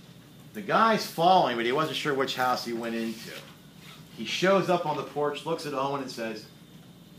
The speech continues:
"Did that kid come in here? 'Cause I'm gonna kill him." What would a deontologist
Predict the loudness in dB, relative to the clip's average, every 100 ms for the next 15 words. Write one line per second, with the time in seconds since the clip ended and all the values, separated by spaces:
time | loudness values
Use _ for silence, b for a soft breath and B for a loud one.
0 | -20 -14 -6 -4 -4 -6 -8 -8 -8 -8
1 | -8 -8 -10 -10 -10 -12 -12 -16 -18 -18
2 | -18 -20 -20 -20 -20 -20 -20 -12 -6 -6
3 | -6 -6 -8 -8 -4 -4 -4 -10 -14 -16